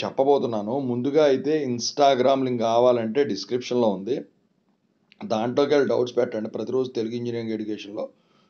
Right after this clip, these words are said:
డౌట్స్ వీడియో పెడుతున్నా. రెండు ఛానల్ లింక్స్ డిస్క్రిప్షన్లో ఉన్నాయి. ఒకటి అప్‌డేట్స్కి సంబంధించింది, ఇంకోటి రియల్ టైమ్ ప్రాజెక్ట్స్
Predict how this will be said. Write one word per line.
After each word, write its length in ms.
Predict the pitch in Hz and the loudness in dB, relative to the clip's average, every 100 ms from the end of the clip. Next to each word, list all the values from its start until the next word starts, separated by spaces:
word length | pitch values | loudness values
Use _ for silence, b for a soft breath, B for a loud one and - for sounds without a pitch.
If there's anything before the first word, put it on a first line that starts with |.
| _ | _
డౌట్స్ 280 | - 117 117 | 2 2 2
వీడియో 160 | 117 110 | 0 0
పెడుతున్నా. 300 | 107 104 101 101 | -2 -6 -8 -6
రెండు 160 | 113 127 | -2 -2
ఛానల్ 260 | 139 135 135 | 0 0 0
లింక్స్ 180 | 131 123 143 | -2 -4 -4
డిస్క్రిప్షన్లో 460 | 110 131 - 120 110 | -4 -6 -6 -2 -2
ఉన్నాయి. 180 | 98 101 113 | -2 -6 -8
ఒకటి 160 | 110 104 | -4 -4
అప్‌డేట్స్కి 460 | 95 123 123 - 131 | -2 -2 -2 -6 -4
సంబంధించింది, 680 | 123 117 120 120 113 110 147 151 B B - | -2 -2 -4 -6 -4 -4 -4 -8 B B -10
ఇంకోటి 260 | 101 113 104 | -2 -2 0
రియల్ 220 | 113 123 127 | 0 2 2
టైమ్ 160 | 127 120 | 2 0
ప్రాజెక్ట్స్ 500 | 101 113 120 123 - | 0 0 0 -4 -4